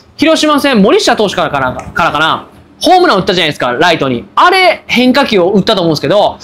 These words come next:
あの辺あたりからマジで状態上がってきてるなっていう風な感じは思ってて、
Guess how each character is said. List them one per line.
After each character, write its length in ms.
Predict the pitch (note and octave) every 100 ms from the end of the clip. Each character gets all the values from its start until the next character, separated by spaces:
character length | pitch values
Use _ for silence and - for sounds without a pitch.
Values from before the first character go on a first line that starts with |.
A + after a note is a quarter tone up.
| - _ -
あ 140 | C#4
の 120 | E4+
辺 260 | E4+ C#4+ F#4+
あ 120 | G4+
た 100 | G#4
り 100 | G#3
か 120 | E3 E3
ら 100 | D3
マ 260 | D#3 E4+
ジ 120 | F4+
で 140 | F4 G3+
状 240 | C#4+ E4
態 140 | D#4 C#4+
上 160 | B3
が 100 | C4
っ 60 | A#3
て 80 | B3+
き 60 |
て 80 | B3+
る 100 | A#3+
な 100 | A3+
っ 80 | -
て 60 | D#3
い 60 |
う 20 |
風 100 | D#3
な 240 | C#3+ A#2+ - - -
感 200 | A3+ G#3+
じ 80 | G3+
は 60 |
思 140 | G#3 A3
っ 60 |
て 80 | G3+
て、 280 | C#3+ C#3+